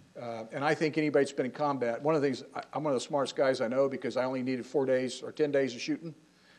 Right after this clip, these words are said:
And the first time somebody shot at me, I learned everything I needed to know. After that, it was all postdoctoral training.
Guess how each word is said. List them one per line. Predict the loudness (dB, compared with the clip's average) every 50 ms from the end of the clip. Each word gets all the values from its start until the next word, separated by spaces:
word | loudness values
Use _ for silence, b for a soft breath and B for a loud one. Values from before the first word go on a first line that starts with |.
| b -6
And | -4 -4
the | -2 0
first | 2 2 2 2 2
time | 0 0 2
somebody | 0 0 0 0 0
shot | 0 2 2 4 4 4
at | 2 0
me, | 0 0
I | 0
learned | 0 0 0 0
everything | 2 2 4 4 4 4 2
I | 2
needed | 0 0 0 -2 -2 -2
to | -2
know. | -4 -4 -4 -6 -10 -12 -6 -2
After | 0 0 0 0 2 6
that, | 8 8 10
it | 8
was | 8 6 4
all | 4 4 4 4
postdoctoral | 4 2 2 2 2 0 0 0 0 -4 -8 -12
training. | -8 -6 -6 -6 -6 -8 -12